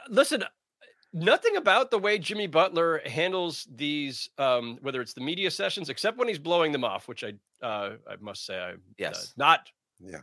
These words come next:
Speaker 3: we've
Speaker 1: cannot
Speaker 3: been there.
Speaker 1: approve of, uh,
Speaker 3: Right.
Speaker 1: as a officer with the Pro Basketball Writers Association. Those are always alarming. Um,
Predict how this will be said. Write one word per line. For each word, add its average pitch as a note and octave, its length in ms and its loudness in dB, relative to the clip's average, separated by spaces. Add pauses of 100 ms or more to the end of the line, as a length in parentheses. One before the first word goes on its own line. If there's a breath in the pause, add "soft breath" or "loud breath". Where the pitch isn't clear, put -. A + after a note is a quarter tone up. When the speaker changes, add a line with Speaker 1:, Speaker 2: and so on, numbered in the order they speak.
(120)
Speaker 3:
we've - 80 -12
Speaker 1:
cannot D3 220 2
Speaker 3:
been C3+ 60 2
there. F2+ 80 -2
Speaker 1:
approve G2+ 240 -6
of, F#2+ 220 -10 (120)
uh, G2+ 220 -8 (140)
Speaker 3:
Right. - 120 -10
Speaker 1:
as G2 280 -8
a G2+ 280 -10 (520)
officer G#2 520 -6
with A2 80 -12
the - 80 -18
Pro G#2+ 160 -8
Basketball F#2+ 380 -8
Writers G2 220 -8
Association. G2+ 680 -8
Those F#2+ 220 -12
are F#2 80 -12
always F2+ 220 -12
alarming. - 300 -20 (360 loud breath)
Um, D#3 420 8